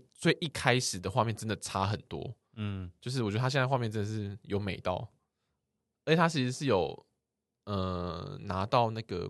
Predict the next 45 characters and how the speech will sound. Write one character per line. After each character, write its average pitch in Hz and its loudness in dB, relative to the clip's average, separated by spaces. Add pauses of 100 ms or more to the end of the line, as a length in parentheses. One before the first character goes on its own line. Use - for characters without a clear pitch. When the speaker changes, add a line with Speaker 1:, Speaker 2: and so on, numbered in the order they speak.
(100)
Speaker 1:
国 101 0
家 123 0
发 117 2
展 92 -4 (640)
Speaker 2:
哦， 98 0
Speaker 1:
什 101 0
么 98 0
Speaker 2:
有 101 2
拿 104 4
到 107 6
国 101 0
家 107 6
补 98 0
助 92 -6
就 90 -2
对， 87 -4
是 85 -4
不 82 -10
是？ 85 -6
Speaker 1:
国 113 0
家 151 0
发 151 -2
展 135 0
研 98 -2
究 117 2
基 98 -4
金 92 -8
嘛， 87 -6
好 90 -6
像 95 -2
是。 92 -8 (140)
Speaker 2:
嗯 101 -4
哼。 90 -6
Speaker 1:
对， 107 -2
对， 98 2
对， 90 -2
对， 87 -6
对。 - -10 (360)
我 107 -4
觉 120 2
得 135 2
其 131 -2
实 104 -4
是 107 -4 (600)
Speaker 2:
哇， 131 -6